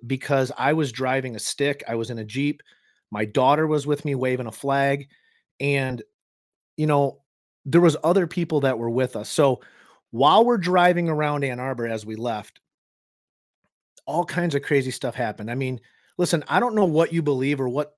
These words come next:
part of the spectrum you're on as far as, like, religion. This isn't religious. I just wanna talk about something real plain here. Um, and the fact that, like,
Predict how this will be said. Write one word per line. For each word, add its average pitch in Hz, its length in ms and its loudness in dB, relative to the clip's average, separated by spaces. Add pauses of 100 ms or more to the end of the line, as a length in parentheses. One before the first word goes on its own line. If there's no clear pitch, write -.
part 139 220 0
of 123 80 -4
the 120 80 -8
spectrum 139 520 -6
you're 131 160 -4
on 127 200 -4
as 120 120 -8
far 127 220 -6
as, 123 160 -6
like, 107 160 -10
religion. 160 640 0 (400)
This 208 180 6
isn't 190 220 0
religious. 127 560 -6 (100)
I 165 120 0
just 240 180 -4
wanna 220 160 -2
talk 170 220 0
about 151 180 -2
something 139 320 -6
real 131 160 -2
plain 117 300 -10
here. 95 240 -12 (800)
Um, 151 420 4 (1300)
and 196 140 2
the 185 60 2
fact 247 360 2
that, 175 220 4
like, 147 280 0